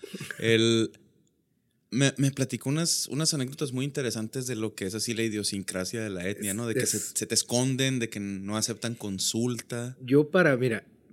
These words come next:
Speaker 2: para, para las campañas de vacunación, era una, aparte que son comunidades muy pequeñitas y muy dispersas y muy difíciles para, para de accesar.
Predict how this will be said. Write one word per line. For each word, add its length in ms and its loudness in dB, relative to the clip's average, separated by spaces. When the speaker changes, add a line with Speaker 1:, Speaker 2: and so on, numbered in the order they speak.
Speaker 2:
para, 480 0
para 180 -4
las 140 -6
campañas 500 0
de 80 4
vacunación, 640 -2
era 160 0
una, 300 2
aparte 320 -2
que 80 2
son 160 0
comunidades 400 2
muy 120 2
pequeñitas 600 0
y 60 2
muy 220 2
dispersas 600 0
y 100 0
muy 280 -2
difíciles 420 0
para, 360 -6
para 340 -8
de 300 -10
accesar. 500 -6